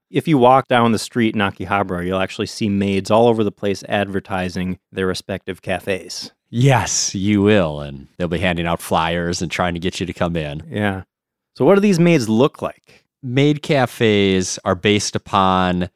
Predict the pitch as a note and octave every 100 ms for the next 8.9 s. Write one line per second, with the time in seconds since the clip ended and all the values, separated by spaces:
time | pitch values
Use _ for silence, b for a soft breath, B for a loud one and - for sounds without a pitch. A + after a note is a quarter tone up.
0 | _ F2 F2 F2+ F2+ F2 F#2+ G2 F#2+ A2+
1 | F2+ E2 F2 - - - G2+ F#2 - F2+
2 | E2+ D#2+ D2+ C2+ C#2 - - _ - -
3 | _ - G2+ - _ _ - G2 F2 F2
4 | F2 - G#2+ G2 F#2+ F#2 F#2 F2+ F2 D#2+
5 | F2 D2+ G2+ G2+ A#2 A2+ A2+ A2+ - -
6 | - - G2+ G2+ G2+ F#2 G2+ F2+ - -
7 | G2 G2+ G2 F#2 F#2+ - _ _ F2+ E2
8 | - G2+ G2 - G2 G2 - -